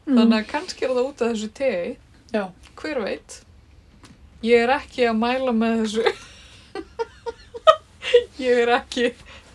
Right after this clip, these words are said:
Speaker 2: ég er ekki læknir. <laughs> Og veit ekki raskat. Ekki
Speaker 1: Já,
Speaker 2: misskilja.
Speaker 1: svolítið klikkað að mega ekki fara út.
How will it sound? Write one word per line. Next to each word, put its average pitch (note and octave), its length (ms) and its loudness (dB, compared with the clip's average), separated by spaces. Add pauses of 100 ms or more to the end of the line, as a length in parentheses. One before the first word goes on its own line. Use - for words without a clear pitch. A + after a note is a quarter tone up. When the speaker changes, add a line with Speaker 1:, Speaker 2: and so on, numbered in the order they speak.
(500)
Speaker 2:
ég A#3+ 80 0
er A#3 80 -2
ekki C4+ 160 -2
læknir. C4+ 380 0 (340)
<laughs> - 840 -2
Og D4 140 -2
veit A#3+ 180 4
ekki A#3+ 160 6
raskat. - 600 0 (800)
Ekki B3+ 240 0
Speaker 1:
Já, A3 100 12
Speaker 2:
misskilja. A3+ 140 10
Speaker 1:
svolítið D4 320 0
klikkað F4 420 -2
að B3+ 80 -2
mega D4+ 180 -2
ekki B3+ 160 -4
fara B3+ 200 -2
út. - 320 -6